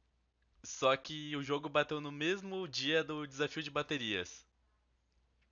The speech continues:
Então não ia ter bateria nesse jogo. E pelo que eu me lembro, a gente achou uns instrumentos dentro do ônibus.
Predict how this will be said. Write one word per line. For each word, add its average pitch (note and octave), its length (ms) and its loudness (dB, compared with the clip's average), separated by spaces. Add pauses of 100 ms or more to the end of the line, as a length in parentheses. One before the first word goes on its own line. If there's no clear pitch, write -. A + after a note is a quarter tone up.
(560)
Então C3+ 240 2
não E3+ 180 2
ia F3+ 160 4
ter - 120 -2
bateria A2 440 2
nesse G2+ 220 -8
jogo. F#2 420 -6 (2000)
E B2+ 80 -8
pelo D3+ 360 2
que - 100 -2
eu E3+ 60 0
me D3+ 100 0
lembro, C3+ 500 2
a B2+ 80 0
gente A#2+ 220 -4
achou B2+ 180 -2
uns E3 120 -8
instrumentos A#2+ 520 -4
dentro A2+ 200 -4
do A#2+ 120 -2
ônibus. G2 760 -4